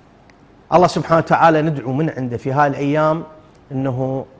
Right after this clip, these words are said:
تنزال هذه الغمة عن هذه الأمة، ويرجع بلدنا معافى، وإن شاء الله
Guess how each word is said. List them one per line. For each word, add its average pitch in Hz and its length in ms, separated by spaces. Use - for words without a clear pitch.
تنزال 131 420
هذه 131 200
الغمة 113 360
عن 131 180
هذه 143 240
الأمة، 160 460
ويرجع 127 400
بلدنا 127 420
معافى، 156 720
وإن 165 220
شاء 143 320
الله 135 320